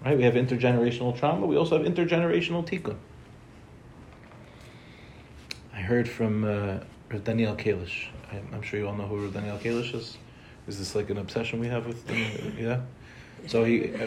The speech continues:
we grew up together. He's, he grew up right down the block from me. He's a tremendous, it's interesting.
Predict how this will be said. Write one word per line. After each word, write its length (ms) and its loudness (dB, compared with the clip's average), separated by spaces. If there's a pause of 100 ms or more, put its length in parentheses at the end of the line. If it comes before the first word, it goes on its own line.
we 80 2
grew 160 12
up 220 4
together. 260 -2
He's, 280 -6
he 200 -4
grew 280 2
up 100 2
right 120 4
down 140 -2
the 60 -4
block 220 -4
from 120 -10
me. 60 -8 (840)
He's 160 -6
a 40 -8
tremendous, 800 2
it's 120 -4
interesting. 480 0